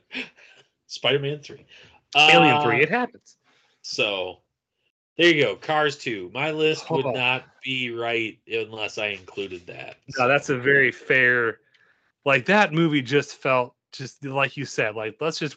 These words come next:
Speaker 2: we, we got it. We got, Mater's hot and he's selling toys, so make the mo-, make it about Mater.
Speaker 1: Yep.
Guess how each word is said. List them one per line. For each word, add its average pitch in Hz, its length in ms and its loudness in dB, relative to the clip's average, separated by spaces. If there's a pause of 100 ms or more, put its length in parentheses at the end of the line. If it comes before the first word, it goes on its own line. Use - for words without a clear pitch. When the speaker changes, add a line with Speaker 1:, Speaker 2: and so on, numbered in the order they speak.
Speaker 2:
we, 147 140 -8
we 135 220 -8
got 139 180 2
it. 127 100 -8
We 139 140 -8
got, 147 320 0
Mater's 185 480 2
hot 175 360 4
and 156 100 -8
he's 156 200 -4
selling 156 340 -2
toys, 131 380 0
so 131 120 -6
make 139 260 -2
the 143 60 -4
mo-, 143 200 -6
make 139 220 -2
it 151 80 -2
about 143 220 0
Mater. 123 320 0 (680)
Speaker 1:
Yep. 110 220 -4